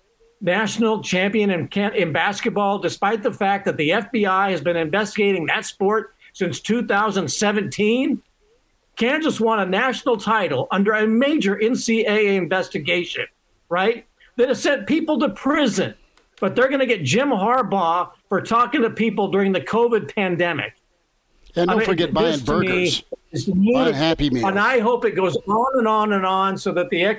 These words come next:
Speaker 1: N C A A can be further exposed for the joke that it has become as an organization.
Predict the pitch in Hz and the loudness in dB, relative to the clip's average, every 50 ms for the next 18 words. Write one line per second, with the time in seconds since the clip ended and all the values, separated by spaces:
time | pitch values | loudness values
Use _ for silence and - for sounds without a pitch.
0 | - - 220 214 214 214 - - 233 202 202 208 196 196 170 175 180 175 151 - | -2 -2 -2 -2 -2 -4 -4 -2 0 2 2 0 0 -2 -2 0 0 0 -2 -4
1 | _ _ _ _ - 220 233 254 - 240 226 214 - - - - - 185 180 185 | _ _ _ _ 2 2 2 4 2 2 0 0 -4 -6 -8 -4 -2 0 0 0
2 | 180 175 156 135 143 - - - - - 185 165 165 165 135 123 170 190 214 202 | 0 0 -2 -2 -4 -8 -10 -16 -8 -6 -2 -2 -2 -2 0 0 0 0 0 0
3 | 208 202 175 170 165 175 156 135 156 165 156 - 165 165 165 165 151 135 160 151 | 0 -2 0 2 2 0 0 0 -2 -4 -4 -2 -4 -2 -2 0 0 0 0 0
4 | 147 143 131 151 139 123 113 127 120 113 110 - - 117 113 | 0 -2 -2 -2 -2 -2 -2 -2 -4 -4 -4 -8 -12 -14 -16